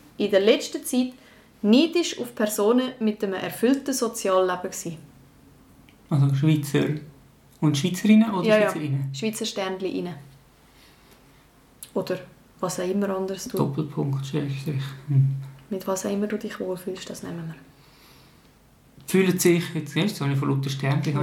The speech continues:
Speaker 2: habe ich.
Speaker 1: siehst du, Sternli, hast du nur noch Sternli gesehen? <laughs> Wie viel Prozent von der SchweizerInnen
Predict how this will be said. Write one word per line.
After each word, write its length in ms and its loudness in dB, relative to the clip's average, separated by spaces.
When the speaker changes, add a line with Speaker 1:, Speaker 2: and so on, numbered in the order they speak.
Speaker 2:
habe 80 2
ich. 80 -6
Speaker 1:
siehst 280 -4
du, 60 -16
Sternli, 280 6
hast 120 0
du 40 -4
nur 80 0
noch 100 0
Sternli 340 -2
gesehen? 240 -4
<laughs> 1700 -8
Wie 160 6
viel 140 0
Prozent 480 -2
von 120 -4
der 80 -2
SchweizerInnen 1120 0